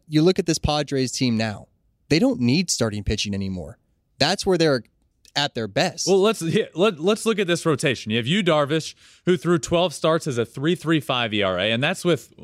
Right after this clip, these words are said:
Speaker 2: a couple of blow-up starts. He's actually been dominant in most of his starts.
Speaker 1: Real quick, can we talk about Yu Darvish for a second?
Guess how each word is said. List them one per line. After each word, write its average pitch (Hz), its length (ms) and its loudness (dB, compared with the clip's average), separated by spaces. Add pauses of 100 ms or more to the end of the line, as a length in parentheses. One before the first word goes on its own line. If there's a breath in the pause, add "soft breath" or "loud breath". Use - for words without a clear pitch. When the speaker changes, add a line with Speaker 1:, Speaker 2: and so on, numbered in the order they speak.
(160)
Speaker 2:
a 120 120 -4
couple 147 240 -2
of 87 180 -6
blow-up 110 500 0
starts. 76 400 -8
He's 156 320 -2
actually 190 300 0
been 92 280 -4
dominant 95 460 -4 (300 soft breath)
in 110 160 -2
most 104 240 -2
of 92 100 -12
his 95 160 -8
starts. - 540 -14 (340)
Speaker 1:
Real 196 160 4
quick, - 460 0 (200)
can 175 100 0
we 254 80 4
talk 165 280 -2
about 202 200 -2
Yu 208 100 0
Darvish 214 300 0
for - 100 -2
a 226 40 2
second? 247 400 -2